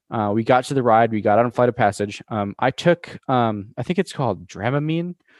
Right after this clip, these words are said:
um, something for motion sickness, um, because I, I've been sick on that ride before. Uh, and so I took some of that, um, and I would highly recommend, uh, if you ever get motion sickness on rides,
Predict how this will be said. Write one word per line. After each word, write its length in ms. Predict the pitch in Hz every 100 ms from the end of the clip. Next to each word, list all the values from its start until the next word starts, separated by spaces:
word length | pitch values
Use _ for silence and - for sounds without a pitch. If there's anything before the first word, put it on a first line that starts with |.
| _ _ _ _
um, 280 | 120 101 98
something 320 | 151 143 131
for 260 | - 117
motion 340 | 101 104 117 135
sickness, 480 | - 139 151 143 - _ _ _ _ _ _
um, 400 | 123 117 107 101 - _ _ _
because 360 | 131 123 139 123
I, 200 | 120 120 -
I've 280 | 123 110
been 240 | 110 123 135
sick 320 | - 143 131
on 160 | 131 123
that 180 | 113
ride 220 | 110 104 101
before. 400 | 104 - - 127 143 _ _
Uh, 220 | 120 107 -
and 140 | 117
so 140 | -
I 120 | 123 - -
took 180 | 156
some 160 | - 170
of 120 | 165
that, 260 | 135 113 - _
um, 340 | 123 113 107 -
and 140 | 123
I 80 | 113
would 300 | 117 117 113 _ - _ _ _ _ -
highly 840 | - 131 143 151 127 117 107 98 _ _ _ _ _ _ _
recommend, 720 | 123 131 120 110 107 104 - - _ _ _ _ -
uh, 260 | 110 110 -
if 220 | 131 -
you 320 | 110 113 117
ever 280 | 117 117 123
get 180 | 113 123
motion 280 | 123 117 120
sickness 360 | - 98 107
on 240 | 113 110 104
rides, 500 | 104 87 90 -